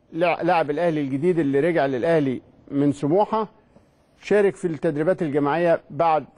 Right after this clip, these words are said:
آه، أو شارك ثم، آه، استمر في التدريبات،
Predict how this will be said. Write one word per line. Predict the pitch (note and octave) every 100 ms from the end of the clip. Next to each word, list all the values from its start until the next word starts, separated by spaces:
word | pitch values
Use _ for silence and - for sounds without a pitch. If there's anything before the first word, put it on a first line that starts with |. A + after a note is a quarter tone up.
| -
آه، | - E3 D#3 D#3 D3 D3 - -
أو | D#3 F#3+ E3 - - _ _ -
شارك | - F#3 F#3
ثم، | C3+ F3 D#3 D3
آه، | C3 - - C3+ B2+ A#2+ G#2+ G2 F#2 -
استمر | - - E3 F#3+ E3+
في | D3
التدريبات، | - C3+ D3 F#3 G#3+